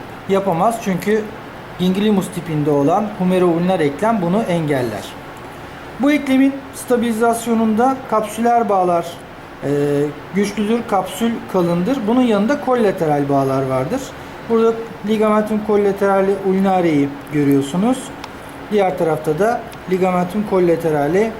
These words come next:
radiale söz konusu. Bu radial kollateral ligament radius başını önden ve arkadan sararak ligamentum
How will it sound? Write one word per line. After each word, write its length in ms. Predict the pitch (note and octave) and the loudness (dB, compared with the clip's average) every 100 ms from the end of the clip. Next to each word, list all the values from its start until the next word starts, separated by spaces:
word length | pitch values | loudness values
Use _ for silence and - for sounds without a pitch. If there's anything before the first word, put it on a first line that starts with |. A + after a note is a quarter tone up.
| - | -2
radiale 520 | E3 E3 F3 F3 D#3+ | 0 2 2 2 0
söz 280 | C#3+ C#3 C3+ - | -2 -4 -4 -4
konusu. 500 | C3 B2+ - A3+ B3+ - - - - - - | -6 -6 -4 -4 -4 -8 -16 -16 -16 -16 -4
Bu 120 | B3+ B3+ | 2 4
radial 460 | B3 C4 C4+ C#4 | 4 4 4 2
kollateral 580 | B3 G#3+ F#3+ F#3+ F3 E3+ | 2 2 2 2 2 2
ligament 500 | E3 E3 E3 G3+ C#4 - - - | 2 0 0 0 0 -4 -12 -2
radius 420 | G3 A3 A3 G#3 F#3 | 0 2 0 0 0
başını 440 | F3+ - G#3 B3 | 0 0 0 2
önden 460 | F#3+ F#3+ F#3+ B3+ B3 | 2 2 2 2 2
ve 60 | G3+ | 4
arkadan 540 | E3+ E3+ F3+ E3 D#3+ C#3 - - - | 2 2 0 0 -2 -4 -12 -16 -14
sararak 540 | - F3 D#3+ F3+ C4+ - - - - F#3+ | -4 0 2 2 0 -2 -14 -16 -6 0
ligamentum 520 | G#3+ G3+ F#3 F#3 | 2 2 2 0